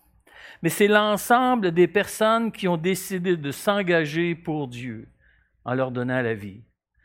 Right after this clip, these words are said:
C'est-à-dire que lundi matin, l'Église va aller à la job. Lundi après-midi,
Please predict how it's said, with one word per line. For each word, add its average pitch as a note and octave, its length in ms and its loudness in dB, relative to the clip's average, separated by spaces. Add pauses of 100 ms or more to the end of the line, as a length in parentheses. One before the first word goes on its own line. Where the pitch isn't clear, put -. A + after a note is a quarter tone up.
(140)
C'est-à-dire F3 880 2 (640)
que D#3 100 2
lundi A3+ 400 6
matin, G#3 560 2
l'Église F#3 540 2
va E3+ 100 6
aller E3 100 4
à D#3 60 2
la C#3+ 80 0
job. A#2+ 260 -8 (2500)
Lundi A#3 380 4
après-midi, G#3 960 2